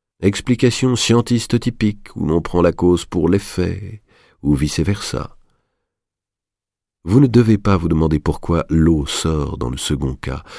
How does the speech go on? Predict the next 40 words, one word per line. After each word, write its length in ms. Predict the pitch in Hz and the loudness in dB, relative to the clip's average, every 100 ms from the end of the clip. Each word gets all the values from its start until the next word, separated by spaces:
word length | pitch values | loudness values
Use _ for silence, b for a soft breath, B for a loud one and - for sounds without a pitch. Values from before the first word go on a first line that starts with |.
| B | B
Vous 100 | 87 | 0
devez 220 | 104 127 139 | 4 4 4
vous 100 | 123 | 4
demander 260 | 117 117 | 4 4
pourquoi 480 | 113 113 - 120 104 | 2 -2 -2 -2 0
elle 120 | 98 95 | -2 0
se 140 | - | -2
refuse 540 | 90 98 - 101 87 | 0 0 -2 -6 -4
à 60 | 82 | -4
sortir 500 | - 76 - 80 69 | -4 -8 -6 -6 -4
dans 100 | 69 | -6
le 100 | 67 | -6
premier. « 540 | - - 67 - - - _ _ _ _ _ _ _ _ _ _ - | -10 -10 -10 -10 -12 -16 _ _ _ _ _ _ _ _ _ _ 0
Et 220 | 107 101 | 4 4
pourquoi 300 | 95 170 - | 4 4 6
elle 100 | 95 | 6
se 120 | - | 4
refuse ? » 680 | 78 80 - 85 87 98 98 - - | 4 4 4 4 4 0 -6 -12 -2
demanda 360 | 82 76 73 78 | 0 2 2 0
anxieux 400 | 85 76 - 73 | -2 -4 -2 -2
Garamond. 500 | 69 69 69 67 69 _ _ _ _ _ _ _ _ _ _ _ - | 0 -2 -2 -4 -6 _ _ _ _ _ _ _ _ _ _ _ -10
Parce 220 | 90 - | -8 -6
que 120 | - | -2
si 220 | 87 - 73 | -2 0 -2
elle 120 | 69 | -2
sortait, 600 | - 71 - - 62 - - - _ _ B B B | -4 -6 -8 -8 -8 -10 -18 -20 _ _ B B B
il 100 | 90 | 0
resterait 420 | 98 - 101 95 | 0 0 2 2
du 140 | 87 80 | 2 0
vide 420 | 95 87 73 69 | -2 -4 -8 -12
dans 120 | - | -12
le 80 | 64 | -12
vase. 300 | - - - - _ _ _ _ _ _ _ _ | -12 -14 -14 -20 _ _ _ _ _ _ _ _
Et 100 | 80 | -4
la 120 | 92 | -2
nature 400 | 98 98 - 90 - | -2 -2 -4 -6 -6
a 160 | 87 - | -8 -6
horreur 440 | 78 78 76 60 | -6 -4 -6 -6
du 100 | - | -12
vide. 280 | - - | -14 -14